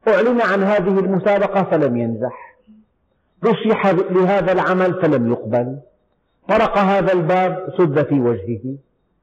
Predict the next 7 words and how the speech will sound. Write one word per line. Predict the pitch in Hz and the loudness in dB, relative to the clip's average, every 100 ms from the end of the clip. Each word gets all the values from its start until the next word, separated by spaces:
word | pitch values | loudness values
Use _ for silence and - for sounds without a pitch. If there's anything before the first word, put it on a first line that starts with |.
| _ _ _ _ _ 160 | _ _ _ _ _ -2
يعني | 147 165 | 0 0
حينما | 202 220 208 190 185 180 - - - - _ | 0 0 2 0 0 -2 -6 -14 -20 -20 _
يبدو | 160 220 190 170 190 | 0 0 2 0 2
لك | 185 196 175 156 - - - - _ _ _ _ | 2 0 0 -2 -4 -14 -20 -20 _ _ _ _
أن | 202 190 | 2 4
الأمور | 180 190 190 208 180 | 2 2 2 2 2
معسرة، | 160 143 - 139 120 120 | 0 -2 -4 -6 -8 -10